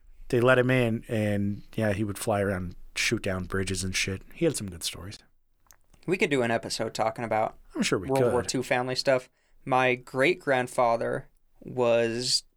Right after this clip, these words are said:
Speaker 2: involved, and he was a cook in the, in the military.
Speaker 1: Jesus.
Speaker 2: He was in Iceland.
Speaker 1: What the hell?
Speaker 2: They had P O W camps in Iceland.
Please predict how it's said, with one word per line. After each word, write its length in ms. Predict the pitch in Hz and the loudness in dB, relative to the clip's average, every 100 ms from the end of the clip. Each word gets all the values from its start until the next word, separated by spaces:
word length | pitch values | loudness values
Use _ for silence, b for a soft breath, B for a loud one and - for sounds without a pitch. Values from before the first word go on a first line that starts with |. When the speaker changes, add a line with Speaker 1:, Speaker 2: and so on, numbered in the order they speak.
| _ _ _ | _ _ _
Speaker 2:
involved, 640 | 131 123 123 120 123 123 | -4 -2 2 4 2 0
and 140 | 120 120 | -4 0
he 80 | 147 | 2
was 100 | - | 0
a 40 | |
cook 400 | - 180 - - _ _ _ | 0 -2 -2 -12 _ _ _
in 100 | 127 | -8
the, 200 | 113 113 - 117 | -6 -8 -12 -8
in 100 | 120 | -4
the 40 | |
military. 680 | 120 117 117 120 113 110 127 - - | -2 -2 -2 0 0 -2 -6 -14 -6
Speaker 1:
Jesus. 680 | - - 98 - 87 - - - | -4 -2 -2 -4 -6 -8 -8 -6
Speaker 2:
He 120 | 143 | 0
was 300 | 143 127 - - | 0 0 -4 -2
in 420 | 143 143 143 135 - | 0 2 2 -2 0
Iceland. 680 | 131 147 - - - - - _ | 0 2 -4 -6 -10 -14 -18 _
Speaker 1:
What 100 | 143 | -16
the 80 | - | -12
hell? 300 | - - 139 - _ | -10 -10 -10 -12 _
Speaker 2:
They 100 | - | 2
had 140 | 143 143 | 2 2
P 120 | 151 | 2
O 40 | |
W 280 | 123 117 143 | 2 2 0
camps 320 | 143 165 175 | 0 -2 0
in 60 | 165 | -2
Iceland. 480 | 165 165 190 196 | 0 0 0 -2